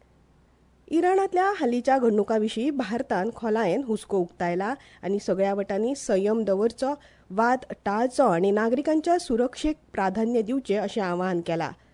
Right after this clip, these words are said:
तणावाच्या फाटभुंयेर विदेश वेव्हार मंत्री डॉक्टर एस जयशंकर हांणी काल आखाती देशांतल्या जायत्या विदेश मंत्र्यां वांगडा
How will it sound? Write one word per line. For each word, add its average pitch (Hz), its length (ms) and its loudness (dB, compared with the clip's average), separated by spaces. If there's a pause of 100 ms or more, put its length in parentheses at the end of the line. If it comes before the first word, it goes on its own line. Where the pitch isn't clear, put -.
(500)
तणावाच्या 339 580 4
फाटभुंयेर 240 540 4
विदेश 226 360 2
वेव्हार 220 320 2
मंत्री 220 360 0
डॉक्टर 226 360 -2
एस 220 240 -2
जयशंकर 208 640 0
हांणी 208 240 -2 (100)
काल 202 240 -2 (300)
आखाती 285 480 0
देशांतल्या 254 680 0
जायत्या 214 440 0
विदेश 233 400 0
मंत्र्यां 214 340 -2
वांगडा 214 400 -2